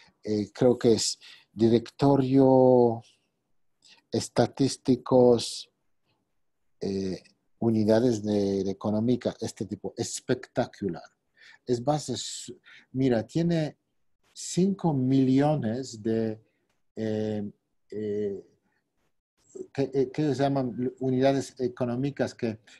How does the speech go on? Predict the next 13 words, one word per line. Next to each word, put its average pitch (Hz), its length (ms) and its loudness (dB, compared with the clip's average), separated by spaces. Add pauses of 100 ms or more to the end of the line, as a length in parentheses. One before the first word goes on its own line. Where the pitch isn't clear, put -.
que 135 140 0
realmente 135 500 0
puedes 123 300 -2
pensar, 117 360 -4
bueno, 113 260 -2 (320)
tienen 131 320 -4
cinco 156 480 -4
millones 120 640 0
de, 107 300 -4 (340)
eh, 101 440 -6
de 113 140 -6
empresas. - 640 -12 (1080)
Eh, 107 320 -4